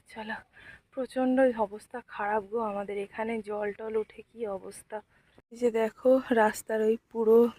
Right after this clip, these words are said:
জল ভর্তি হয়ে গেছে, পুকুর টুকুর সব এপার ওপার হয়ে গেছে, জল টলগুলো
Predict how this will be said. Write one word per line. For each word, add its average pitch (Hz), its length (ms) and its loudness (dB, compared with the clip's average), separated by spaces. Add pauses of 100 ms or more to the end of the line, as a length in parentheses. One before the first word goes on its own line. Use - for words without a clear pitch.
(160)
জল 208 240 4 (140)
ভর্তি 214 460 2
হয়ে 214 220 6
গেছে, 208 280 2 (440)
পুকুর 233 400 0
টুকুর 233 320 2 (180)
সব 214 160 6 (100)
এপার 220 280 0
ওপার 226 180 -4 (100)
হয়ে 208 220 4
গেছে, 208 240 0 (160)
জল 202 180 6 (120)
টলগুলো 214 440 2